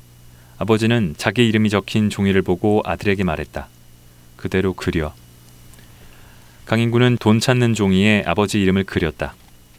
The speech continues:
강인구에게 글은 쓰는 게 아니라 그리는 거였다.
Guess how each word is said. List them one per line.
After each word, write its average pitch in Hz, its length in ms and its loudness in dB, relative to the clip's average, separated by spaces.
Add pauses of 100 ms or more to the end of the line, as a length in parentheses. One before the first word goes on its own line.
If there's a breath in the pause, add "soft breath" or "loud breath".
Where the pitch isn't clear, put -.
(240)
강인구에게 113 640 2
글은 107 460 0
쓰는 139 360 -2
게 127 100 2
아니라 101 460 0
그리는 110 440 0
거였다. 85 420 -6